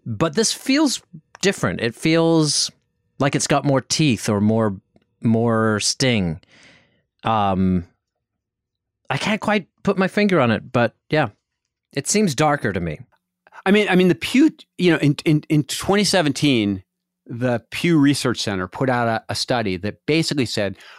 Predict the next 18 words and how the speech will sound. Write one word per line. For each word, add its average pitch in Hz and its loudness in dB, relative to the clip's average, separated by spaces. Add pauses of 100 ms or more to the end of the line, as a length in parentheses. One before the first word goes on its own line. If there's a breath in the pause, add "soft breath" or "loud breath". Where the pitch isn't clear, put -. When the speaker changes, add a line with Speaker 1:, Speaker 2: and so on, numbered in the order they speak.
(120)
Speaker 2:
Americans 156 2
are 135 -2
getting 127 0
more 127 2
and 139 4
more 127 2
positive 104 -4 (360)
towards 120 -2
other 120 0
religious 107 -4
groups. - -16 (480)
That, 131 -10
that 131 -4
Jews 165 2
are 147 2
feeling 143 2
better 135 2
about 123 0